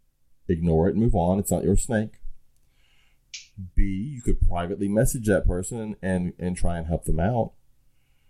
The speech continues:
Or C, say something fairly nice in the comment section without yelling at them. And if they take it, if they get offended by it, you don't have to come back with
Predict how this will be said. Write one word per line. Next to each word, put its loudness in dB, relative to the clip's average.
Or 2
C, -4
say 0
something -4
fairly 2
nice 0
in -6
the -2
comment -2
section -2
without 0
yelling 2
at -4
them. -6
And 0
if 2
they 2
take 2
it, 2
if 2
they 2
get 4
offended 2
by 4
it, 2
you 2
don't 0
have -6
to -6
come -4
back 0
with 2